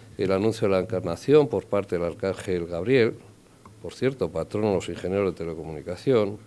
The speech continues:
y donde ella vivió junto con su hijo Jesús y su esposo San José, por cierto, patrono de los ingenieros industriales.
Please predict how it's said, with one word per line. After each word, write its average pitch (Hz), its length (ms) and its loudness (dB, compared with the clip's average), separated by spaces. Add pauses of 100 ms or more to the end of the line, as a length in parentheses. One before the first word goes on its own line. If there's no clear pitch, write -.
(720)
y - 60 -2
donde 117 280 4
ella 151 160 8
vivió 120 440 4
junto 95 420 -6
con 95 160 -2
su 120 200 -2
hijo 123 480 0 (120)
Jesús 131 600 0 (840)
y 104 100 -8
su 104 100 -6
esposo 135 360 2
San 98 180 2
José, 110 340 0
por 90 180 -12
cierto, 123 380 -4
patrono 107 640 0 (160)
de 95 140 -6
los 90 200 -6
ingenieros 95 480 -4
industriales. 90 800 -4